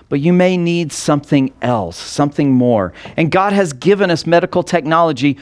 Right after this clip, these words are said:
for our healing, so don't be ashamed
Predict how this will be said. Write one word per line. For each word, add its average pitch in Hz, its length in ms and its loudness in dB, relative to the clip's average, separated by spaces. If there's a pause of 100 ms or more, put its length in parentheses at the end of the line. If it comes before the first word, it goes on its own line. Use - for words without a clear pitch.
(180)
for 170 680 0
our 156 380 0
healing, 147 560 0
so 135 180 -2
don't 160 380 0
be 156 140 0
ashamed 123 640 -2